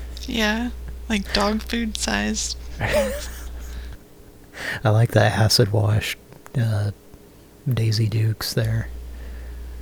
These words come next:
Speaker 1: Yeah, I, I
Speaker 2: Oh.
Speaker 1: would like that in about five times smaller size, but, uh, okay.
Speaker 2: So I'm guessing he put in that they were buying Terry's orange chocolate balls <laughs> at
Speaker 1: He didn't
Speaker 2: Walmart.
Speaker 1: say,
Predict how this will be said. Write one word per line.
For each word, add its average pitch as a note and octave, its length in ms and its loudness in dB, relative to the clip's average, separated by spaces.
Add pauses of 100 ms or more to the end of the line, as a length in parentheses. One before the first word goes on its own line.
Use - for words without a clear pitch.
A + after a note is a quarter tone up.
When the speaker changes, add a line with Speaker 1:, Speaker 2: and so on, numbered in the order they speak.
(1040)
Speaker 1:
Yeah, B3+ 320 4
I, G#3+ 320 2
I A3+ 40 2
Speaker 2:
Oh. C4 60 -2
Speaker 1:
would C#4 120 -2
like G3+ 220 0
that G3 240 -2
in G#3 80 0
about G3 240 -2
five - 480 -2
times F#3+ 400 2
smaller G3 600 -2
size, G#3 500 -6 (160)
but, G3 100 -6 (180)
uh, G3 180 -6 (280)
okay. A#3 380 -4 (3500)
Speaker 2:
So - 180 4
I'm G2+ 120 4
guessing G#2 300 4
he G#2 120 4
put G#2+ 180 4
in G2+ 240 4
that G2 140 2
they A2 120 4
were G2+ 100 4
buying G2+ 360 6
Terry's G#2 500 6
orange G#2 320 4
chocolate A2+ 440 4
balls A#2+ 560 4
<laughs> - 1120 -4
at G#2+ 160 2
Speaker 1:
He A2+ 180 6
didn't A#3+ 240 6
Speaker 2:
Walmart. B2 100 4
Speaker 1:
say, G#3 400 4